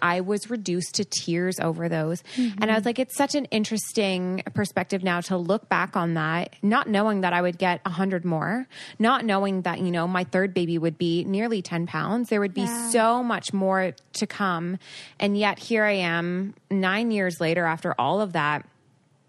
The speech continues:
Speaker 1: And they're, like, my pride marks. Like, I'm so
Speaker 2: Mm-hmm.
Speaker 1: proud of them, but I didn't
Speaker 2: Yeah.
Speaker 1: actually see that that was possible.
Speaker 2: Mm-hmm.
Speaker 1: 'Cause all I saw was that, you know, even my sister, my sister has six kids. She doesn't have a
Speaker 2: Mm-hmm.
Speaker 1: stretch mark on her stomach.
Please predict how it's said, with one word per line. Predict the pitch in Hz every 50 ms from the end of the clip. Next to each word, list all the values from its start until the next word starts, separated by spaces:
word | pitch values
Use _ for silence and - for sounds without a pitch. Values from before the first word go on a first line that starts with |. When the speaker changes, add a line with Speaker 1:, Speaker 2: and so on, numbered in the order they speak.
| _ - - -
Speaker 1:
And | 190 180
they're, | 180 185
like, | 190 208 214 - 220
my | 214 214 233 247
pride | - - - - 170 151 147 170 180 180
marks. | 175 147 - - - - -
Like, | 208 269
I'm | - 196
so | 214 226 226 180 170 180
Speaker 2:
Mm-hmm. | 190 -
Speaker 1:
proud | - 165 151 156 175 196
of | 226 214
them, | 285 302 320 294
but | 269 269
I | 262
didn't | 214 220 214 220
Speaker 2:
Yeah. | 226 233
Speaker 1:
actually | 247 240 240 226 240
see | - - 208
that | 185 190 -
that | - 170 147 -
was | 175 -
possible. | - - 147 147 - - 170 180 - 180 196 - - -
Speaker 2:
Mm-hmm. | 247 214 202 202 190
Speaker 1:
'Cause | 254 233
all | 262 240 247
I | 233 226 233 226
saw | - 220 185 185
was | 175 185 190 180
that, | - 170 165 160 - -
you | 196 202
know, | 190 170 160 170
even | 226 220 247 240
my | 202 196
sister, | - - 185 - 175 185
my | 190 196
sister | 190 - 196 - 220 208
has | 208 196 185 180
six | - - 214 214 - -
kids. | - 170 160 175 247 254 - -
She | - 233
doesn't | 233 233
have | 240 214
a | 202
Speaker 2:
Mm-hmm. |
Speaker 1:
stretch | - 208 196 -
mark | 196 175 -
on | 165 156
her |
stomach. | 147 - 180 175 - - - 185 - -